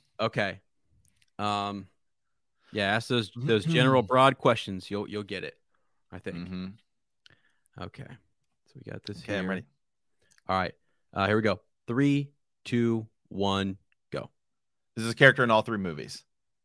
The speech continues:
Speaker 1: No.
Speaker 2: Is this character in episode one?
Speaker 1: No.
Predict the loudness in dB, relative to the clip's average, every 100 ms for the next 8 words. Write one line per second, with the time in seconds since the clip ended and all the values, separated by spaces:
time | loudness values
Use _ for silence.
0 | _ -4 -4 -6 _ _ _ _ _ -10
1 | -8 -6 2 2 2 0 -2 -2 -4 -6
2 | -12 _ _ _ _ _ _ _ _ -8
3 | -4 -4 -8 _ _ _ _ _ -6